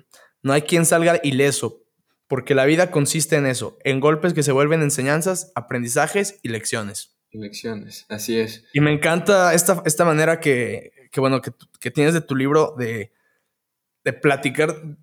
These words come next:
Speaker 1: tu, tu experiencia para los que vienen un poquito atrás o los que están igual que tú o,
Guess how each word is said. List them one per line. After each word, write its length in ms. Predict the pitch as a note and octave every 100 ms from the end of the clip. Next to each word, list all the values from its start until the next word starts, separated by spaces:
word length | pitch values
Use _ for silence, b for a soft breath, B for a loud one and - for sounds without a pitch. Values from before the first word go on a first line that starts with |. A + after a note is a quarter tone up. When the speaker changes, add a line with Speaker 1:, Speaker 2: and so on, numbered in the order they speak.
| -
Speaker 1:
tu, 480 | F3 D#3+ D3 C3+ -
tu 100 | D3
experiencia 1000 | C#3 - C#3+ D3 E3 F3+ G#3+ G#3+ C4+ - _ _ _ _ _ _
para 160 | B2+
los 160 | C3+ C3
que 120 | -
vienen 360 | C#3 D3+ E3+ E3
un 120 | E3
poquito 360 | D#3+ E3 D#3+ D#3
atrás 340 | D3 D3+ E3
o 40 | D#3+
los 160 | D3
que 60 | -
están 280 | - C#3+ D3+
igual 220 | D3+ D3+
que 100 | D3+
tú 320 | - F#3 G#3+
o, 640 | F3 C3+ A2+ F#2+ A#1 -